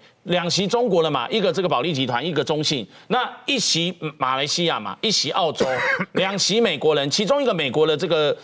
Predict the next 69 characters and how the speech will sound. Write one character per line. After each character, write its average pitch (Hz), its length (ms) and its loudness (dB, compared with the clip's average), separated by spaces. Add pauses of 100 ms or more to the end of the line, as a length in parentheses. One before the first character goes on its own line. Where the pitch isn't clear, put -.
(120)
董 147 180 0
事 196 200 0
呢， 151 240 0
他 214 260 0
是 220 160 2
那 196 100 4
个 175 100 2
南 156 200 -2
加 190 180 2
州 190 160 2
大 175 200 0
学 139 180 0
电 180 180 0
影 123 280 -2
学 135 240 0
院、 170 240 0
影 127 100 -2
业 185 160 2
学 135 160 0
院 156 140 2
的 131 40 -2
院 180 240 2
长， 101 280 -4
一 202 80 -2
个 170 100 2
女 117 160 -4
士， 160 180 -2
一 156 60 -2
个， 147 180 0
一 - 80 -2
个 147 120 0
女 110 160 -6
生， 131 260 -2 (300)
她 240 240 2
也 160 160 0
是 180 160 0
里 120 100 -2
面 151 160 2
的 139 60 -2
一 - 20 -4
个 135 100 -2
董 120 200 -2
事。 117 200 -2 (180)
另 269 120 4
外 262 140 4
两 147 160 -2
席 147 120 -2
是 139 120 -2
欧 151 200 2
洲， 143 160 2
我 127 140 0
就 165 80 0
跟 190 100 0
大 175 80 2
家 170 80 0
讲， 139 200 -4
一 180 40 -2
个 160 80 2
英 165 200 2
国， 127 120 4
一 139 60 0
个 127 80 -2
德 104 220 0
国。 95 260 -6 (240)
所 - 180 2
以 285 120 0
里 180 160 2
面 262 180 6
有 147 180 2